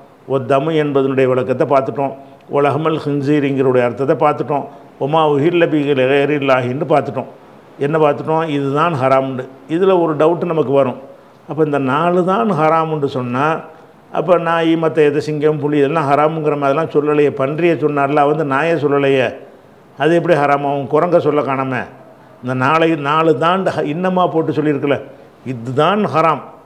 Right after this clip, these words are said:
அதே மாதிரி அந்த வசனத்துல என்ன வருதுன்னு கேட்டா,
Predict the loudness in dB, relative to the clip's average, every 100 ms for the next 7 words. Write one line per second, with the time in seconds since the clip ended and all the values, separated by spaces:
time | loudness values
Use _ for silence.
0 | -20 -20 -20 -14 -4 0 0 2 2 4
1 | 2 2 2 4 4 2 -2 -2 2 4
2 | 4 2 0 -2 -2 -2 -2 -2 0 0
3 | -2